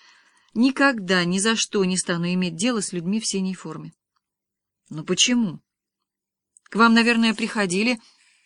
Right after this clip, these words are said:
из местного отделения. В районе встречаются не слишком опытные, грубоватые сотрудники. И Володя...» «Нет». «Почему?» «Алика не вернуть»,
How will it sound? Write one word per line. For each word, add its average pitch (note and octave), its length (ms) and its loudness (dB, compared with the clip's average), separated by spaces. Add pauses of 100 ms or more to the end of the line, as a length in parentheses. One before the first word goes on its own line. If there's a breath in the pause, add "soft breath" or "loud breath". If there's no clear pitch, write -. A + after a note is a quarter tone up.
(180 soft breath)
из G#3 180 2
местного G3+ 380 2
отделения. F3 640 -2 (1000)
В F3 80 -2
районе A3+ 340 4
встречаются B3+ 640 0 (360 loud breath)
не A#3 120 2
слишком B3 400 0
опытные, F#3 500 -2
грубоватые G#3 580 0
сотрудники. E3 680 -4 (380 loud breath)
И - 140 -4
Володя...» G3 600 0 (220)
«Нет». G#3+ 560 4 (880)
«Почему?» C#4 680 2 (1300)
«Алика G#3+ 360 -2
не F3 140 -4
вернуть», F3+ 480 -8